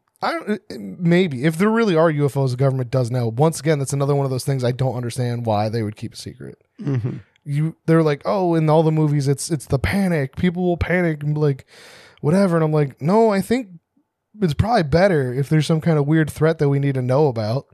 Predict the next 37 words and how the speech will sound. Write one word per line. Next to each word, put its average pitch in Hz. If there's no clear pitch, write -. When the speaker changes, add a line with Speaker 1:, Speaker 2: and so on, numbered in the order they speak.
Speaker 1:
I -
mean, 175
they 170
don't 185
have 170
any 175
problem 160
being 151
like, 143
"Oh, 190
yeah, 196
we're, 160
like, 208
ten 165
minutes 185
from 170
nuclear 175
war, 185
everybody. 151
Like, 139
we're 143
gonna 151
practice 156
hiding 151
under 147
our 120
desk." 135
Like, 123
why 123
would 131
they 127
hide 123
aliens? 98
During 156
the 139
Cold 147
War, 120